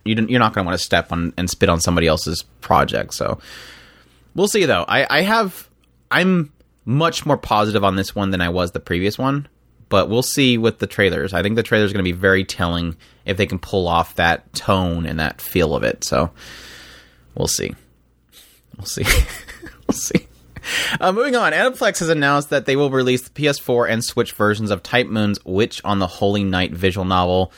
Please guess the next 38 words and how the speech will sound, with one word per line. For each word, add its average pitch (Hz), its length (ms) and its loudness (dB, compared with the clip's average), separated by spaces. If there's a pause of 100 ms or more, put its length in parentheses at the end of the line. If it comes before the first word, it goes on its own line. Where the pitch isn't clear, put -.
(280)
in 151 140 4
the 175 80 4
West 92 400 2
on 95 120 0
December 95 480 -2
eighth. - 280 -10
This, 92 180 -4
of 98 80 -4
course, 101 240 2
is 101 80 -8
going 98 140 0
to 98 60 2
be 92 260 2
simultaneous 110 840 0
release 101 460 0 (280)
with 113 220 4
Japan's 87 500 0
release, 82 340 -2
which - 140 -8
I 87 80 2
think 87 160 -4
is 82 120 -8
really 82 140 -4
fantastic. 92 640 -2 (380)
Uh, 92 180 4
this, 92 200 -2
of - 160 -6
course, 98 240 4
is 92 60 -8
the 92 100 2
new 110 160 4
version 95 360 4
that 87 80 0
will 85 80 -2
be 90 100 -2
fully 98 280 0
voiced 87 500 -2
and 85 380 0